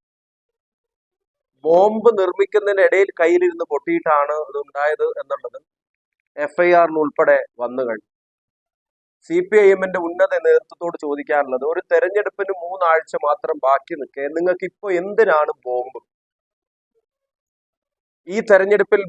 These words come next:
ബോംബ് വെച്ച് എന്ത് സ്വാധീനമാണ് നിങ്ങൾ ഉണ്ടാക്കാൻ ശ്രമിക്കുന്നത്? പോസ്റ്ററോ, കൊടിയോ, ഫ്ലെക്സോ, അനൗൺസ്മെന്റോ, സ്റ്റേജോ,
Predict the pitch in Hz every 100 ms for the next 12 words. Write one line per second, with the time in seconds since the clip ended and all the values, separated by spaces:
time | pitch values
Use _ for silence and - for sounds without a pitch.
0 | 165 180 220 220 226 196 190 175 180 -
1 | 160 156 160 170 156 151 147 - - 131
2 | 131 127 123 117 117 _ _ _ _ _
3 | _ _ _ _ _ _ - 151 180 185
4 | - 180 185 196 - _ 156 160 175 185
5 | 196 196 - - 156 156 - - 196 196
6 | - - 147 156 180 170 180 180 196 202
7 | - 151 160 185 180